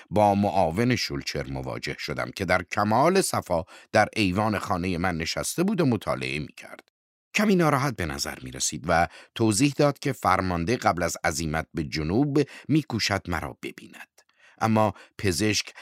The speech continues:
هر مزاحمتی را برای من ممنوع می‌کند.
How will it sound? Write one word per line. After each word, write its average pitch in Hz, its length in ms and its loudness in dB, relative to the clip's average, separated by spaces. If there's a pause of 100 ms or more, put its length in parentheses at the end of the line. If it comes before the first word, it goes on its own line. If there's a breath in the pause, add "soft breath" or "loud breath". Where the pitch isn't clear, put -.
(120 loud breath)
هر 139 440 4
مزاحمتی 123 920 2
را 143 140 2
برای 78 320 0
من 82 200 -2
ممنوع 98 580 0
می‌کند. - 580 -14